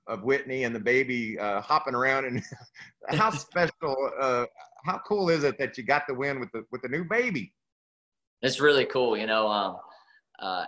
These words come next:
Speaker 2: Ace has been, you know, an awesome blessing for our family. And, um, I can't say enough what women go through,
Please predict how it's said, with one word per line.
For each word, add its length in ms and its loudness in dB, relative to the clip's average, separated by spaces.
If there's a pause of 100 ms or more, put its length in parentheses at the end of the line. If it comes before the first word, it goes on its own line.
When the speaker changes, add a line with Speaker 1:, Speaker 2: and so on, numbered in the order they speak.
Speaker 2:
Ace 300 0
has 240 -10 (100)
been, 400 -2
you 80 -8
know, 380 -6 (200)
an 240 -4
awesome 380 4
blessing 480 2
for 160 -2
our 100 0
family. 520 -2
And, 120 -8 (460)
um, 480 -2 (440)
I 80 -6
can't 220 -2
say 180 2
enough 260 2 (1040)
what 400 2
women 340 2
go 200 6
through, 420 -2